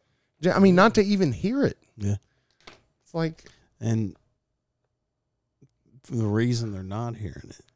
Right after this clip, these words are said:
Speaker 1: Yeah, some kind of bullshit
Speaker 2: How do you not see the
Speaker 1: technicality.
Speaker 2: connection between Texas's lawsuit, Georgia's election results,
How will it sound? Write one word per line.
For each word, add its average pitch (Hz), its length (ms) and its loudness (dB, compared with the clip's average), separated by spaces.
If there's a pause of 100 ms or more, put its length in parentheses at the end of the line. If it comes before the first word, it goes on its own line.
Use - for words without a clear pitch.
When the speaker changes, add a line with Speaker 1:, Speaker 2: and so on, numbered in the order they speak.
(140)
Speaker 1:
Yeah, 107 160 -4
some - 180 -6
kind 135 160 0
of 123 60 2
bullshit 131 240 4
Speaker 2:
How 143 80 4
do - 60 -2
you - 120 2
not - 240 0
see - 100 0
the 117 60 4
Speaker 1:
technicality. 139 300 4
Speaker 2:
connection 117 760 -8 (1160)
between 110 840 0 (540)
Texas's 113 640 -2
lawsuit, 101 920 -4 (3250)
Georgia's 107 1160 -2 (1800)
election 104 560 -4
results, 95 920 -2